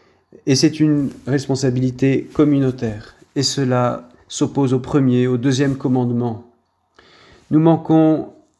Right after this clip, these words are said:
au dimanche, à la sainteté du dimanche, effondrement de la pratique, euh, dans, dans le monde chrétien, parmi tous les baptisés.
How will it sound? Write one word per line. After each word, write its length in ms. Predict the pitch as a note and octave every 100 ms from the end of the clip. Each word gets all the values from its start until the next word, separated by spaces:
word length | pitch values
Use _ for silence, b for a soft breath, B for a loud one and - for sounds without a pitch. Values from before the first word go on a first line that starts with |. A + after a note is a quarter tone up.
| _ _
au 140 | C#3+ C3+
dimanche, 800 | C#3+ D3 C#3+ B2+ - - - - _ b b b b
à 60 | C3+
la 100 | C3+
sainteté 520 | - E3+ E3 D3+ D3+
du 140 | B2+ C3+
dimanche, 680 | C3 C3+ B2 A#2 - - - _ _ _ _ _ -
effondrement 680 | D3+ D#3+ D#3 C3+ D3 D3
de 120 | C3
la 160 | C3 B2+
pratique, 720 | B2+ C3+ B2+ B2+ B2 - - b b b b b b _ _
euh, 420 | G2+ A2+ E2 D#2+ B2+
dans, 760 | C3 C3 B2+ B2 B2 B2+ B2+ B2
dans 200 | C#3+ C3
le 120 | C3
monde 300 | B2 C3+ B2+
chrétien, 500 | - B2+ B2 G3 B2+ A2 _
parmi 240 | B2 B2+
tous 240 | B2+ - F#3
les 140 | D3
baptisés. 500 | A#2+ A#2+ A#2+ G#2+ G#2+